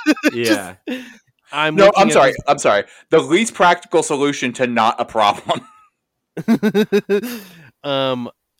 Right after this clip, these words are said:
Speaker 1: also, I like this diagram on the, on the front of this link. The air-filled rubber bumpers. <laughs>
Speaker 2: Yeah, it's got rubber bumpers all the way around like a bumper car.
Speaker 1: Like a bumper car. Oh my God.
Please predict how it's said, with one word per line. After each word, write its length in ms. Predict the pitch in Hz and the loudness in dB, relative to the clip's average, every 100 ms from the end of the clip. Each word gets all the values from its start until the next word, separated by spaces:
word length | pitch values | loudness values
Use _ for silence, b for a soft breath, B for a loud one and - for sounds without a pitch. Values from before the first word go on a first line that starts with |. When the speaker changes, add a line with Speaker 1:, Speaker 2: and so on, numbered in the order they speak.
| - | -8
Speaker 1:
also, 400 | 131 175 208 226 | -2 -2 -2 -4
I 120 | 170 | -4
like 200 | 165 185 | -4 -4
this 180 | 202 147 | -6 -8
diagram 680 | 147 131 135 135 156 160 139 | -8 -6 -6 -6 -6 -6 -8
on 200 | 135 135 | -8 -8
the, 280 | 127 123 110 | -8 -8 -10
on 120 | 127 | -12
the 60 | 123 | -12
front 260 | - 131 127 | -10 -10 -10
of 80 | 127 | -12
this 200 | 127 - | -12 -10
link. 320 | 120 135 - _ _ _ _ | -10 -10 -14 _ _ _ _
The 180 | 143 143 127 | -14 -12 -8
air-filled 800 | 131 143 - 143 139 143 131 113 | -6 -6 -8 -8 -6 -6 -8 -8
rubber 340 | 113 117 117 | -8 -6 -8
bumpers. 1200 | 113 160 170 - 160 151 147 143 143 143 139 - 180 | -6 -6 -6 -6 -4 -4 -4 -4 -4 -6 -10 -14 -10
<laughs> 60 | |
Speaker 2:
Yeah, 420 | 117 135 117 101 - - | -4 -2 -2 -6 -12 -10
it's 180 | 135 - | -10 -2
got 260 | 147 120 127 | -2 0 0
rubber 240 | 139 156 | 0 0
bumpers 440 | 135 139 147 131 - | 0 0 -2 -6 -4
all 220 | 123 123 | -4 -2
the 80 | 127 | 0
way 80 | 123 | -2
around 360 | 117 107 113 | -2 -4 -6
like 180 | 107 104 | -8 -10
a 40 | |
bumper 340 | 98 101 107 113 | -10 -10 -10 -10
car. 400 | 123 117 120 127 | -6 -6 -8 -8
Speaker 1:
Like 160 | 156 156 | -6 -6
a 80 | |
bumper 380 | 151 139 131 135 | -4 -6 -6 -8
car. 440 | 117 104 87 101 123 _ _ _ _ _ - | -8 -10 -10 -14 -18 _ _ _ _ _ -20
Oh 100 | 117 | -20
my 200 | 110 110 | -20 -20
God. 480 | - - - 107 | -20 -20 -20 -20